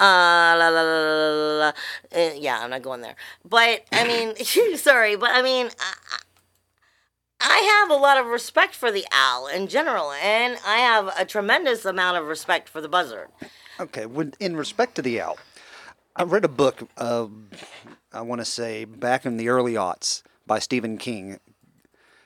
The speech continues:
Speaker 2: called Bag of Bones. And in this
Speaker 1: Uh-huh.
Speaker 2: book,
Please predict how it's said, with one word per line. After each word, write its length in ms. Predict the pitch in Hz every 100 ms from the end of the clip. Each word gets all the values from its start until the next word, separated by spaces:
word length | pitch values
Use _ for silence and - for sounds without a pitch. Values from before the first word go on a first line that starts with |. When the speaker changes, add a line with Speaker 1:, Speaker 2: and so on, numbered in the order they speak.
| _
Speaker 2:
called 280 | - 113 104
Bag 200 | 123 123
of 160 | 107 90
Bones. 520 | 95 78 80 - - _ _ _ _ - 127 _ _ _ _ _ _ _ _ -
And 180 | 151 143
in 100 | 185
this 140 | 208 131
Speaker 1:
Uh-huh. 100 | 160
Speaker 2:
book, 340 | 120 - -